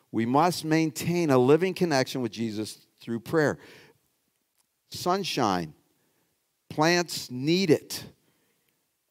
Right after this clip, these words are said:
Your spirit, Jesus living inside of you, need prayer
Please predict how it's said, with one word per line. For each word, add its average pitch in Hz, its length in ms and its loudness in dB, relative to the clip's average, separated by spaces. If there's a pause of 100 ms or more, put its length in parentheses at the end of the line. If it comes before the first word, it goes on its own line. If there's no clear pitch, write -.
(140)
Your 156 580 0 (200)
spirit, 160 1000 2 (440)
Jesus 139 580 -6
living 135 220 0
inside 127 560 0
of 107 100 -4
you, 104 200 -4
need 120 480 -2 (480)
prayer 107 560 -4